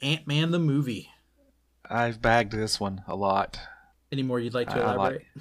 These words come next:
Speaker 2: No, I, I, I bag it. I, I've, I've got it on D V D. I've got it on Blu-ray. I've got it on four K Ultra, U H D, whatever that stuff is.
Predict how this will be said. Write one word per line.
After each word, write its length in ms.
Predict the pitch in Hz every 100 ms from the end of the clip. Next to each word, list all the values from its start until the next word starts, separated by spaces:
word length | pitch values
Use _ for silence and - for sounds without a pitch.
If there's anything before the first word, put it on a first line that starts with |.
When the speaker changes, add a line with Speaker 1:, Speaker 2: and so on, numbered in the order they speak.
| - _ _ - -
Speaker 2:
No, 300 | 127 135 117
I, 300 | 120 123 135
I, 160 | 120
I 60 | 123
bag 320 | 113 117 117
it. 80 | 113
I, 340 | 120 - 123
I've, 160 | 127 107
I've 200 | 117 110
got 200 | 123 123
it 60 | 127
on 240 | 123 120
D 180 | 113 117
V 160 | 117 107
D. 300 | 135 139 127
I've 140 | 107
got 140 | 113
it 100 | 113
on 440 | 110 107 107 104 101
Blu-ray. 580 | 117 135 131 127 120 107
I've 180 | 107
got 160 | - 107
it 160 | 110 -
on 340 | 113 107 101
four 380 | 95 123 127 123
K 340 | - 127 117
Ultra, 680 | - 123 120 123 113 113 113
U 260 | - 123 123
H 240 | 117 -
D, 400 | 107 127 127 123
whatever 380 | 123 123 120 120
that 160 | 117
stuff 280 | - 123 117
is. 360 | 123 123 120